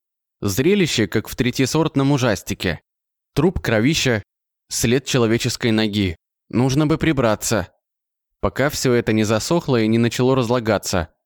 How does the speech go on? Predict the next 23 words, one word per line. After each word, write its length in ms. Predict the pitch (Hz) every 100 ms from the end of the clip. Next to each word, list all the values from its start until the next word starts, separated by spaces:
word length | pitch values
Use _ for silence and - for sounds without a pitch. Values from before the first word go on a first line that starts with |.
| _ _ _ -
притягивая 640 | 101 98 117 113 110 110
мух. 420 | 104 98 87 - - _ _ _ _ _ _ -
Да 200 | 95 104
только 280 | 123 104 113
времени 420 | 131 151 143 117
катастрофически 840 | 117 110 - 127 - 107 107 -
не 140 | 98 92
хватает. 580 | 98 98 101 90 - - _ _ _ _ _ _ -
А 100 | 95
еще 280 | 90 127
бы 100 | 123
помыться. 640 | - 120 107 95 - 92 - _ _ _ _ _ _ -
Натянув 420 | 113 123 202 202
шорты, 380 | - 175 175 135
Рамон 260 | 117 120 139
спустился 560 | - 123 123 123 -
на 120 | 120
первый 340 | 101 107 98 95
этаж 320 | - 143 - _ _
и 80 | 117
тщательно 560 | - 139 135 139 127 113
вымыл 320 | 113 113 110
ноги. 460 | 107 95 87 82